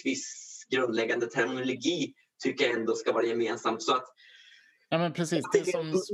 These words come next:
Speaker 2: språk i
Speaker 1: skolor
Speaker 2: matematik.
Speaker 1: kan associera med varandra, eh, så att det inte bara blir att, jaha, den som gick på den skolan kan det och den som gick på den skolan kan det, men sen kan de inte göra någonting ihop för att det är helt olika saker de har sysslat med.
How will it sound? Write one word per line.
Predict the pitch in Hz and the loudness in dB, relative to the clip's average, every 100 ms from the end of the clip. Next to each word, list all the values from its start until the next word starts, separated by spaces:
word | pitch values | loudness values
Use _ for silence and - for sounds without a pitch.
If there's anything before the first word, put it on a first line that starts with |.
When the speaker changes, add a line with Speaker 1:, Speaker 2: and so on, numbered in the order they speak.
| 190 | 0
Speaker 2:
språk | 175 190 - | 2 0 2
i | 208 | 0
Speaker 1:
skolor | 151 | 0
Speaker 2:
matematik. | - 143 131 165 131 | -2 -2 0 0 0
Speaker 1:
kan | |
associera | 170 175 139 156 | 2 2 2 2
med | 160 | 2
varandra, | 165 170 202 147 - - | 2 2 2 0 0 -2
eh, | - - | -2 0
så | 127 | 0
att | - | -2
det | 143 | 2
inte | 160 | 2
bara | 143 135 | 2 2
blir | 131 123 | 0 0
att, | - | 0
jaha, | - - 190 117 113 107 | -2 2 2 2 0 -2
den | 117 131 135 | 0 0 2
som | 131 | -2
gick | 123 | -2
på | 123 - | -4 0
den | 175 | -2
skolan | - 165 139 | 2 0 0
kan | - - | 0 0
det | 123 135 | 2 0
och | - | -2
den | 202 | -4
som | - | -6
gick | - | 0
på | |
den | 107 110 | 0 0
skolan | - 151 - | 2 0 2
kan | 101 | -4
det, | 101 135 | 0 0
men | 110 | 0
sen | - - | -6 -4
kan | 175 | 0
de | 180 | 2
inte | 151 | 2
göra | 143 120 | 2 2
någonting | 110 107 95 | 0 -2 0
ihop | 170 175 - | 0 0 -2
för | - | -2
att | - - | -2 -2
det | - | 0
är | - 156 | 2 2
helt | 151 143 | 0 0
olika | 110 - | -2 0
saker | - 143 - 120 | 0 0 0 0
de | 113 | 0
har | |
sysslat | 113 120 - 131 - | 0 -2 0 0 0
med. | 127 | -2